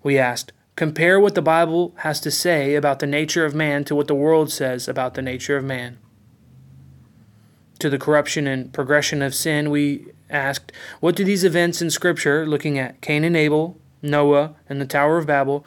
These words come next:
show us about what happens when humanity follows after our own desires?" And then we talked about the hope found in the fall. Why is Genesis three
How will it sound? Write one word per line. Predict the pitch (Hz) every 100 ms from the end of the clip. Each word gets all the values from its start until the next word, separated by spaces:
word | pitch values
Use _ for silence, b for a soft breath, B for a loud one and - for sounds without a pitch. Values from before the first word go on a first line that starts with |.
| B B
show | - 170 170
us | 185
about | 170 160 151
what | -
happens | - 185 175 151 147
when | 151 147
humanity | 156 165 175 185 185
follows | 170 165 160 147
after | 151 - 147 143 B B -
our | 135 143
own | 143
desires?" | 143 135 139 127 - - - - _ _ _ _ _ _ _ _ _ _ _ _ _ _ _ -
And | 147 139
then | 135
we | 135
talked | 131 139 135 -
about | 135 127
the | 127
hope | - 151 139 - - 156
found | - 127 120 120 135
in | 127
the | 127
fall. | 123 120 117 - _ _ b b b b
Why | - 139 143
is | 165 160
Genesis | 156 147 139 139 131 -
three | - 139 135 131